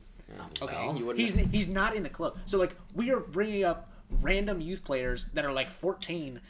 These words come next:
Speaker 2: to come and play in the Prem for, like, left back, and they get smoked by freaking, I don't, like, Michail Antonio. Like, I mean, it's,
Speaker 3: <laughs>
Speaker 2: it's ridiculous. I, I, I just, it is absolutely insane to, like, <sighs> I don't know.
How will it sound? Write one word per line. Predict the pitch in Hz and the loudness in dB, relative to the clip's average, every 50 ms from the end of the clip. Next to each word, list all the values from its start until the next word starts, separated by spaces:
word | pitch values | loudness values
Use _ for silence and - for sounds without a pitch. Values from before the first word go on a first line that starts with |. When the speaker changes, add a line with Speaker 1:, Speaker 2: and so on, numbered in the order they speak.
| - - - | -20 -18 -14
Speaker 2:
to | 147 | -6
come | - 156 151 | -6 -4 -4
and | 139 123 | -6 -8
play | - 135 143 170 | -6 -4 -4 -2
in | 165 | -4
the | 147 | -4
Prem | - - 156 160 151 139 131 131 - _ _ _ _ _ | -6 -6 -4 -4 -4 -4 -6 -10 -16 _ _ _ _ _
for, | - - 160 143 135 135 131 131 - - | -8 -4 -2 0 0 0 -2 -2 -6 -10
like, | 123 143 135 127 - - _ _ - | -6 -6 -6 -6 -6 -10 _ _ -8
left | 131 - 339 349 - | -4 -4 -4 -4 -4
back, | 185 117 120 - - - | -4 -6 -6 -6 -8 -8
and | 165 165 | -4 -4
they | 170 | -2
get | 165 165 165 | -2 -2 -2
smoked | - - - - 127 147 147 147 147 - - - _ - | 0 -2 -2 -2 -2 -2 -2 -2 -4 -6 -10 -14 _ -8
by | 156 143 131 135 131 127 | -4 -2 -2 -2 -2 -4
freaking, | - - 156 151 147 143 135 131 131 127 127 _ _ _ _ - _ - - | -6 -6 -8 -8 -6 -6 -8 -8 -10 -12 -14 _ _ _ _ -20 _ -10 -6
I | 175 | -6
don't, | - - | -4 0
like, | 185 190 185 - | 0 0 0 0
Michail | 233 214 190 190 214 226 | -4 -6 -4 -2 -2 -2
Antonio. | 226 214 254 269 269 170 - | 0 0 0 0 0 -2 -2
Like, | - 175 170 185 | -2 0 0 0
I | 214 | 0
mean, | 226 226 226 220 | 0 -2 -6 -4
it's, | 233 247 - - - - - - | -6 -4 -4 -4 -6 -4 -6 -6
Speaker 3:
<laughs> | - 208 - - | -10 -8 -4 0
Speaker 2:
it's | - 269 277 - - | 4 4 4 4 4
ridiculous. | 262 285 262 320 339 320 - - - - - - - | -2 0 2 2 2 2 2 -2 -2 -2 -6 -10 -6
I, | 208 202 - - | -2 0 2 2
I, | 339 339 - 226 | 2 2 2 0
I | 226 | 0
just, | 247 254 - - - - - - - _ _ - | 0 -4 -6 -8 -14 -20 -20 -20 -20 _ _ -8
it | 196 220 233 | -6 -4 -2
is | 240 226 208 - - - - | -2 -4 -4 -8 -12 -8 -4
absolutely | 202 233 262 - - 240 226 226 214 190 | -2 -2 -2 -2 -4 -8 -8 -6 -6 -4
insane | 175 156 - - 139 135 117 110 113 135 - _ _ _ _ _ _ _ - | -4 -4 -4 -4 -4 -4 -6 -8 -12 -18 -20 _ _ _ _ _ _ _ -6
to, | - 175 165 - - - | -6 -6 -6 -6 -4 2
like, | 202 202 190 - - _ _ | 2 2 2 2 -4 _ _
<sighs> | - - - - - - - - - - - | -14 -12 -10 -10 -10 -12 -14 -16 -16 -16 -12
I | 170 151 | -12 -12
don't | - - | -12 -12
know. | - | -16